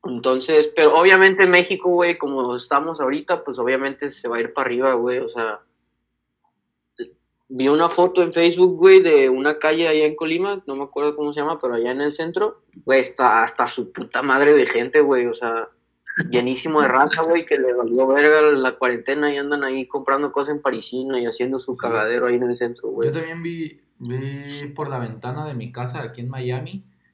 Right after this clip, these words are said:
Speaker 2: y en la playa, neta, se ve lleno de gente, o sea, neta, o sea, la
Speaker 1: Ah,
Speaker 2: gente
Speaker 1: esa es otra cosa, güey.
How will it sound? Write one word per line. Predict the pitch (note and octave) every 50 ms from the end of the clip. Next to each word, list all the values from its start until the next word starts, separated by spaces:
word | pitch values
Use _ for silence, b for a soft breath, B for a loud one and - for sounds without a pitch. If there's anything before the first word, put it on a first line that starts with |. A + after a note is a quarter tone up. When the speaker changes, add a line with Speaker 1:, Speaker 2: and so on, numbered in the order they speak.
| _ _ _
Speaker 2:
y | - B2+
en | B2 B2 A#2+ A#2+
la | A#2 A#2 A#2+ B2
playa, | B2+ B2+ C3 C#3+ D#3 E3+ F3
neta, | F3 D3 C#3+ C#3+ C#3 E3+ E3
se | E3 - C3 A#2+
ve | A#2+ A#2+ B2+ D3+ - - _ _ _ _ _ _ _ _ _ _ _ _ _ _
lleno | C3+ B2+ A#2+ C3 C#3+ D#3 E3 E3+ E3+ D#3
de | C#3 C3
gente, | B2 - C3 B2+ C3+ D3+ D#3 D#3 - - D3 C3 A#2+ A2+
o |
sea, | A#2 B2 B2 B2 B2 B2 - - - _ _ _ _ _ _ _ _ _ _ _ _ _ _
neta, | - C3+ D3+ D3 F3
o | E3
sea, | E3+ E3+
la | D3+ D3
Speaker 1:
Ah, | B2 C3 C#3+ D#3 E3 E3+ E3+
Speaker 2:
gente | F3 -
Speaker 1:
esa | F#3+ F#3
es | - -
otra | - - - -
cosa, | - - F#4+ - _ _ _ _
güey. | E3 E3 D#3 D3 D3+